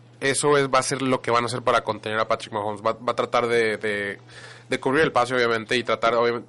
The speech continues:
ti-, tienen la defensa, tienen el front seven como para llegar rápido al quarterback, incluso sin blitz. Entonces lo que van a hacer es aprovechar para meter un hombre extra atrás y tratar de cubrir todos esos huecos, incluyendo la zona.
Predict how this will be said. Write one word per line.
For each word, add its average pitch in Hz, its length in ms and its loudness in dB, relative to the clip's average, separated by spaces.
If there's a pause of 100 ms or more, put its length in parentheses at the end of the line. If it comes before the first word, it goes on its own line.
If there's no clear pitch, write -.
ti-, 135 180 -4
tienen 160 240 0
la 135 100 4
defensa, 135 500 -2
tienen 135 260 -2
el 117 80 -4
front 127 240 -4
seven 127 260 -2
como 120 220 -2
para 110 180 0
llegar 113 200 2
rápido 123 240 0
al 113 60 -6
quarterback, 120 300 0
incluso 127 400 -6
sin 117 200 -8
blitz. 123 320 -6 (480)
Entonces 131 280 -6
lo 131 120 0
que 117 80 -2
van 120 100 4
a 123 40 4
hacer 135 180 -2
es 127 80 -4
aprovechar 127 480 0
para 127 160 2
meter 117 200 -4
un 127 120 -2
hombre 123 240 0
extra 123 240 -2
atrás - 400 -2 (340)
y 123 80 -4
tratar 117 300 -2
de 120 100 -2
cubrir 117 240 -2
todos 135 280 2
esos 135 120 -4
huecos, 120 420 -2 (200)
incluyendo 107 500 -4
la 104 120 2
zona. 110 340 -2